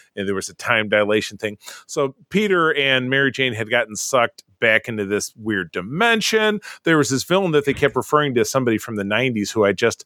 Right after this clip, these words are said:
couldn't plug it up, but it was based on, like, a Mayan demigod and all this different stuff. So <clears throat> Peter got kicked out of the dimension. Mary Jane stayed there.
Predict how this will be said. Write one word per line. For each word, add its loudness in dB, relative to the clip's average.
couldn't 2
plug 2
it 4
up, 2
but 2
it 4
was 0
based 0
on, 2
like, 2
a -4
Mayan -2
demigod 2
and -2
all 2
this -2
different -2
stuff. -2
So 2
<clears throat> -4
Peter 2
got 0
kicked 0
out 2
of 2
the 2
dimension. 0
Mary 2
Jane 0
stayed 2
there. 4